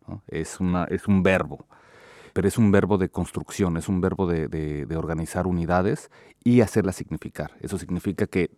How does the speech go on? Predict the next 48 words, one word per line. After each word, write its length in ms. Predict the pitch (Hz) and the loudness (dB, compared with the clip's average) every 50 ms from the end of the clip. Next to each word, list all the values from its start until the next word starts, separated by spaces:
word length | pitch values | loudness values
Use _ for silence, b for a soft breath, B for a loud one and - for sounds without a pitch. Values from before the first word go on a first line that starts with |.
| _ | _
tú 140 | - 123 101 | 2 2 4
crees 280 | - - 101 104 98 - | 4 6 4 4 4 2
que 120 | - 95 | -2 -2
el 120 | 85 78 92 | 0 2 4
orden 320 | 98 107 113 113 113 117 | 4 6 6 4 4 2
viene 220 | 101 95 90 90 | 2 2 0 0
de 100 | 85 82 | -2 -2
ti 300 | - - - 101 87 - _ _ | -4 -4 -6 -6 -6 -6 _ _
y 160 | - - 85 - | -10 -10 -10 -10
que 100 | - - | -10 -12
las 160 | - - - | -12 -10 -8
cosas 280 | - 90 - - 85 | -8 -8 -6 -8 -10
están 220 | - - 85 82 76 | -10 -8 -8 -8 -6
todas, 460 | - 85 82 85 78 - - - - b b b b b _ _ | -4 -4 -4 -4 -4 -6 -12 -20 -20 b b b b b _ _
son 180 | - 101 98 92 | -4 -2 -2 -2
carentes 640 | - - 95 90 90 101 98 95 - - 78 67 | -2 0 0 2 2 2 2 0 -2 -4 -8 -8
de 80 | - 69 | -8 -12
significado. 600 | - - - 71 73 - - - - 60 57 - - | -12 -10 -12 -12 -10 -10 -10 -8 -8 -8 -8 -4 0
La 220 | 123 117 104 104 | 4 6 6 6
otra 180 | 110 113 - 117 | 6 4 2 0
aproximación 680 | - - 117 - - 127 107 113 110 - 107 90 80 - B B B B B B B B B B | 0 0 0 2 2 4 4 4 2 0 0 -2 -2 -2 B B B B B B B B B B
es 80 | B - | B 0
una 120 | 90 90 | 0 2
aproximación 560 | - - 90 - - 101 92 90 - - 95 | 2 0 0 0 2 2 2 2 2 0 0
que 120 | - 95 85 | 0 0 -2
es 100 | 82 - | -2 -2
justamente 520 | - - 92 - - 85 87 85 - 80 | -6 -6 -6 -2 -2 -2 0 0 0 0
la 80 | 82 - | -2 0
contraria, 560 | - 98 98 - 123 120 117 98 71 - _ _ _ _ - | 0 2 4 6 6 6 6 4 0 -4 _ _ _ _ -8
que 120 | - - | -8 -8
las 140 | - - - | -8 -8 -10
cosas 280 | - 98 - - 92 - | -10 -8 -6 -6 -4 0
ya 160 | 117 120 120 | 2 2 2
están 300 | 123 - - 110 98 82 | 0 0 -2 -2 -2 -2
ahí 260 | 78 80 85 85 82 | -2 -2 -4 -6 -6
y 160 | - 87 90 90 | -6 -4 0 2
ya 140 | 107 113 | 2 0
significan 600 | - - - - 87 82 - 90 76 - 104 107 - | 0 -2 -6 -6 -6 -6 -6 -6 -6 -4 -4 -4 -2
y 80 | - 98 | -4 -6
tienen 260 | - 101 90 92 90 | -4 -4 -4 -2 -2
un 140 | 92 92 90 | 0 0 0
orden, 360 | 87 87 85 85 69 64 - _ _ | 2 0 0 -2 -4 -8 -14 _ _
¿no? 180 | - - - - B B B B B B B B B B B B | -16 -16 -16 -16 B B B B B B B B B B B B
Y 80 | - 92 | -4 -2
si 200 | - 110 104 104 | 0 2 2 2
existe 380 | 92 - - 113 98 - 123 | 2 0 -4 -4 0 4 6
un 120 | 117 123 123 | 8 8 8
orden, 380 | 123 117 104 107 123 156 - | 8 8 6 4 2 -2 -4